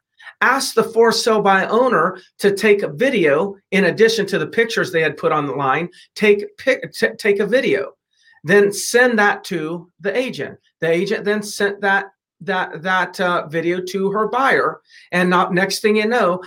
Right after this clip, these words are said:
they were able to negotiate a contract. Now, it, it, what's important here is this. I'm not trying to convince anybody, nor am I convinced that all real estate transactions are gonna go that way.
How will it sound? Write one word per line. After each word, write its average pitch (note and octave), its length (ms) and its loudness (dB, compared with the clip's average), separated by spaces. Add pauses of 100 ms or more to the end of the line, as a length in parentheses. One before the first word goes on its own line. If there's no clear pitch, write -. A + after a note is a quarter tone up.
(140)
they F3 200 2
were G3 220 6
able F3+ 280 0
to - 140 -8
negotiate D3 560 -2
a F3 40 -10
contract. A3 500 -2
Now, E3+ 240 0 (920)
it, A3 180 6
it, A3 180 4
what's A3 200 2
important G#3 560 -2
here F3+ 240 0
is E3+ 160 -6
this. - 340 -4
I'm C4 260 -2
not C#4 320 -2
trying A3 380 -4
to F#3+ 100 -8
convince F3+ 540 -6
anybody, C3+ 540 -4
nor F#3 320 2
am G3 160 0
I F#3+ 180 2
convinced D3+ 600 -4
that D3+ 160 0
all F3 220 2
real F3+ 160 -2
estate C#3+ 300 -6
transactions D#3+ 680 -2
are D#3+ 100 -2
gonna F#3 200 -4
go G#3+ 180 2
that E3+ 280 0
way. A2+ 260 -6